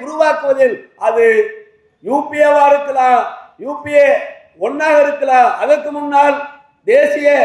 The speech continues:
மேடை உருவாக்கின்ற பொழுது, அதே போன்று இந்தியா கூட்டணி என்ற இந்த கூட்டணியை உருவாக்குவதில் அவருடைய அரசியல் ஆளுமை என்பது மிக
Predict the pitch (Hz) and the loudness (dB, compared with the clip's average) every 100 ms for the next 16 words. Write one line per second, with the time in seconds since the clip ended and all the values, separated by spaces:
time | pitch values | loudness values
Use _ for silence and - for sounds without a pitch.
0 | - - 214 269 285 277 277 269 262 262 | -2 -4 -2 2 2 0 0 0 -2 -2
1 | 254 247 240 240 208 - - 160 226 294 | 0 0 2 2 0 -6 -16 -8 0 2
2 | 302 294 277 262 262 208 - - 202 277 | 4 2 0 0 0 0 -4 -6 -4 -4
3 | 302 320 320 294 285 294 285 269 262 254 | -2 0 -2 -4 -4 -4 -4 -6 -2 0
4 | 233 - - 208 240 226 - 311 311 311 | 2 0 -2 -6 -4 -6 -4 -6 -2 -2
5 | 285 269 285 277 277 254 247 220 - - | -2 -4 0 0 0 0 0 -2 -8 -8
6 | 214 254 254 247 220 - 262 285 294 294 | -2 -2 0 0 -2 -2 -2 -2 -4 -4
7 | - 240 269 285 285 277 262 247 247 220 | -4 -2 0 0 -4 -6 -6 -2 0 0
8 | - - 208 | -4 -8 -6